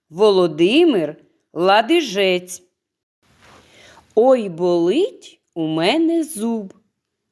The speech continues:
бо не хоче їсти суп. Хоче меду, хоче грушку, хоче теплую пампушку.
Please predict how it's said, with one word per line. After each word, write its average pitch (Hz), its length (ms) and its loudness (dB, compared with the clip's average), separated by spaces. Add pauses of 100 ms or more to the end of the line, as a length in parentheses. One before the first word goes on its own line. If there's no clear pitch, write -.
(120)
бо 185 320 2
не 196 260 0
хоче 285 800 -6
їсти 190 640 -4
суп. 220 640 -4 (680)
Хоче 170 680 0
меду, 156 840 -4 (440)
хоче 208 540 0
грушку, 185 1000 -4 (560)
хоче 311 720 0 (240)
теплую 339 640 0
пампушку. 254 1160 -6